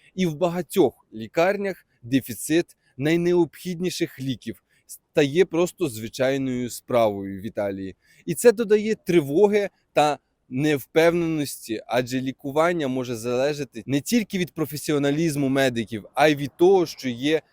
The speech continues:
необхідні препарати просто в наявності. Відстань і час, і відсутність належних ресурсів — ось це реальність, з якою доводиться стикатися кожний день.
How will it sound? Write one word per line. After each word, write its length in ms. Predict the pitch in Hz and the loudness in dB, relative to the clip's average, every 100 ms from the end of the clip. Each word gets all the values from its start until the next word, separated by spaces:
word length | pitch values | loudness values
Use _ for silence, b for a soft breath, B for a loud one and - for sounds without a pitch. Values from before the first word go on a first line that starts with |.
| _ | _
необхідні 680 | 127 135 123 - 156 143 139 | -2 0 0 -4 -6 -4 -4
препарати 760 | - 123 123 127 147 - 123 - _ | -2 0 4 4 4 2 -4 -4 _
просто 320 | 127 135 - | -2 -2 -2
в 140 | 110 107 | -8 -4
наявності. 840 | 120 123 120 107 101 - - 90 _ _ _ - | -2 2 2 0 -6 -14 -18 -20 _ _ _ -10
Відстань 560 | 143 233 - - 196 160 | 0 2 2 2 2 0
і 80 | 147 | -8
час, 500 | - 185 220 - - | -2 0 0 -4 -10
і 120 | 151 | -8
відсутність 680 | 143 131 - 208 - 185 - | -8 -10 -10 -10 -8 -10 -4
належних 560 | 131 135 143 139 123 131 | 0 2 2 -2 -6 -4
ресурсів — 640 | 131 - 139 120 123 113 | -6 -4 -4 -4 -6 -6
ось 300 | 139 127 - | -2 -4 -4
це 260 | - 170 170 - | 0 2 0 -4
реальність, 840 | 123 127 123 113 101 101 - - _ | -2 2 4 2 0 -10 -14 -20 _
з 80 | 110 | -6
якою 300 | 127 151 156 | -4 0 -2
доводиться 500 | 123 117 143 147 135 | 0 -2 -2 -4 -14
стикатися 640 | - 110 117 113 - 123 104 _ | -14 -10 -6 -6 -6 -10 -10 _
кожний 520 | - 139 139 123 123 | -2 2 2 0 -6
день. 340 | 107 110 104 | -2 -2 -2